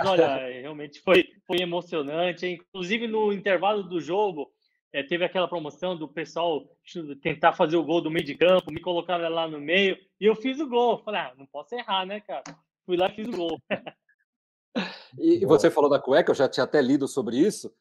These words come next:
Speaker 2: e a partir dali você passou a zoar as cuecas do Palmeiras, viraram um talismã, né? Porque você usa as,
Speaker 1: Talismã.
Speaker 2: usou, inclusive, nos, nos jogos depois, em Guadalajara, sempre de uma
Speaker 1: Sim.
Speaker 2: cueca verde, nossa,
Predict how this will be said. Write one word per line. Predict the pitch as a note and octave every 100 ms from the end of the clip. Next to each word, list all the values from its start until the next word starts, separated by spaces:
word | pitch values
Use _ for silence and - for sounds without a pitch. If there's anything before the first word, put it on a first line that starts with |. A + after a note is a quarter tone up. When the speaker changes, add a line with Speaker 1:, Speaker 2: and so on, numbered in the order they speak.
| _ _ _
Speaker 2:
e | D3
a |
partir | D3+ E3+ -
dali | F3 E3
você | A3+ -
passou | A#3+ - A#3+
a | G3
zoar | C3 A#3
as | -
cuecas | F3 G3+ F3
do | D#3+
Palmeiras, | C3+ C#3 A3+
viraram | G3+ B3 B3+
um | G3+ C#3
talismã, | - A3+ C4+ G2+ E3+ D#3+
né? | D#3+
Porque | -
você | C#3+
usa | G3 G#3+
as, | -
Speaker 1:
Talismã. | C3+ D#3 E3
Speaker 2:
usou, | A#2+ A#2+ A#3
inclusive, | F#3+ D#3+ A3+
nos, | F#3+
nos | C3+ C3
jogos | E3+ D3+
depois, | C3+ C3 C#3+ F3+
em | D3
Guadalajara, | C#3 C#3 C3 G#2 F#3 F#3+
sempre | - C4
de | -
uma | C#4
Speaker 1:
Sim. | G#3+
Speaker 2:
cueca | A3 A#3
verde, | - G#3 A3
nossa, | G3 -